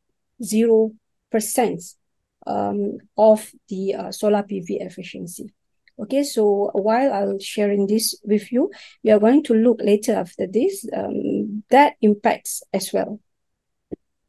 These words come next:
Okay, so these are the, um, s-, um, sensor, uh, the temperature recorded at the, um, solar P V,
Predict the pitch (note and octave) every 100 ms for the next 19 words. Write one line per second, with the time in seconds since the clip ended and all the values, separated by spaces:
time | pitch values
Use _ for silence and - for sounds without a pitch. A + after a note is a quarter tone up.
0 | _ _ _ _ _ - - C4 G#3+ _
1 | - - - D#4+ - - A3+ E4 E4+ -
2 | - C#4 C#4 C4+ G3 G3 B3+ C4 C4 C4
3 | - A#3 A#3+ A#3 A#3 A#3 A3+ - - -
4 | - A#3 A#3 A#3 - - _ - - C4
5 | C4+ - G#3+ - G#3 A3+ A3+ B3+ B3 B3
6 | B3 - G3 A3 G4+ - G#3 G3+ - G3+
7 | G3 A#3+ C#4+ - _ - _ - A#3+ A#3+
8 | G3+ F#3+ G#3+ G#3+ G#3+ G#3+ - G3 G3 G3+
9 | G3+ - - A#3+ B3 C#4 A3 G3 D4